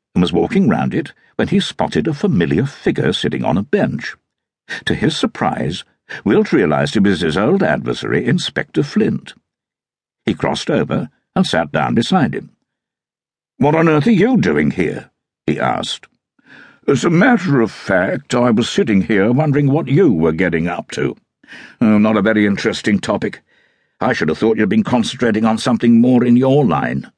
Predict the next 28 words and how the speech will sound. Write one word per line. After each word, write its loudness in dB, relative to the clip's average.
said -2
Wilt. -2
"Like 2
what?" 0
"Oh, 2
arresting 2
innocent 2
people, 0
perhaps. -4
You're 4
good 2
at -2
that, -2
trying 2
to -2
convince 2
yourself 0
that -2
they're -2
criminals. 0
I 4
know 4
you 2
were 2
certain 2
I 2
was 0
one 2